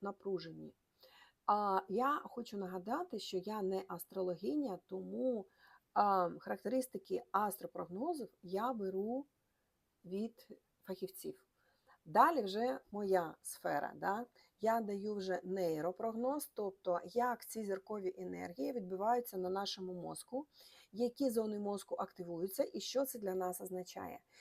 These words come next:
які тіньові паттерни це може збудити в нас. Да? Що таке тіньові паттерни? Це якісь неосвідомлені речі, якісь, можливо, залежності, можливо, якісь,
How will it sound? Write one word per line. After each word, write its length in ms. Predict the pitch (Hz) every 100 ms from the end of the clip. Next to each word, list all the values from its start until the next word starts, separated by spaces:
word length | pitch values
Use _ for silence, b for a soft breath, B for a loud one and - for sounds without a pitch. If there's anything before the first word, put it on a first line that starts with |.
| B -
які 300 | 214 - 285
тіньові 540 | - 226 220 202 202 -
паттерни 680 | - 190 170 175 190 202 254 -
це 160 | 254
може 580 | 247 254 262 233 233 226 - -
збудити 920 | 185 185 220 190 214 208 - 214 208 - 190
в 40 |
нас. 400 | 208 202 202 190
Да? 300 | 185 190 208 226 B B B
Що 180 | - 339
таке 240 | 302 302
тіньові 580 | - 214 208 190 220 - -
паттерни? 520 | 180 160 151 165 - b b b -
Це 280 | 294 320 -
якісь 460 | 196 214 349 294
неосвідомлені 880 | 240 262 254 - 202 208 190 180 170
речі, 580 | 165 165 190 - 196 190 b b b
якісь, 360 | 202 220 311 277
можливо, 520 | 208 208 262 247 220 -
залежності, 1200 | 180 202 202 180 180 175 175 160 - 170 165 170
можливо, 460 | 175 180 208 247 226
якісь, 680 | 202 190 - 214 214 -